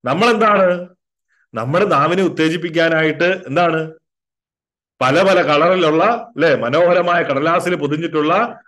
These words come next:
ഭക്ഷണം ആസ്വദിക്കുന്നു, അല്ലെ? പിസ്സ ഹട്ടിൽ നിന്ന് പിസ്സ, ബർഗർ, അല്ലെ, അങ്ങനെ പല രീതിയിൽ പൊതിച്ചോറ്, ചോറ് ഒരു രീതിയിലാണ്. പക്ഷെ നമ്മളെന്താണ്? ഇലയിൽ പൊതിഞ്ഞ ചോറ്, കവറിൽ പൊതിഞ്ഞ ചോറ്, അങ്ങനെ പല രീതിയിൽ നമ്മുടെ ആസ്വാദനം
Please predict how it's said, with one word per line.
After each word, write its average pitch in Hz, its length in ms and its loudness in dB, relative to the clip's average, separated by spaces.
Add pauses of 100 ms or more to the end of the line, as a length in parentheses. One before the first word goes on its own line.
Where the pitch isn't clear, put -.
(160)
ഭക്ഷണം 139 600 -4
ആസ്വദിക്കുന്നു, 120 680 -6
അല്ലെ? 127 200 0
പിസ്സ 117 240 -8
ഹട്ടിൽ 135 340 -2
നിന്ന് 127 200 -6
പിസ്സ, 117 180 -6
ബർഗർ, 135 640 -2 (220)
അല്ലെ, 127 460 -4 (120)
അങ്ങനെ 131 180 -4
പല 139 280 -2
രീതിയിൽ 160 560 -2 (220)
പൊതിച്ചോറ്, 151 800 -2 (1000)
ചോറ് 131 180 0
ഒരു 170 100 -2
രീതിയിലാണ്. 185 400 0
പക്ഷെ 135 220 -2
നമ്മളെന്താണ്? 170 480 0 (380)
ഇലയിൽ 151 400 0
പൊതിഞ്ഞ 147 340 -2
ചോറ്, 143 440 0
കവറിൽ 147 380 0
പൊതിഞ്ഞ 147 340 -2
ചോറ്, 139 360 -2
അങ്ങനെ 127 280 -4
പല 139 300 -2
രീതിയിൽ 180 640 0 (200)
നമ്മുടെ 156 200 -2
ആസ്വാദനം 196 640 0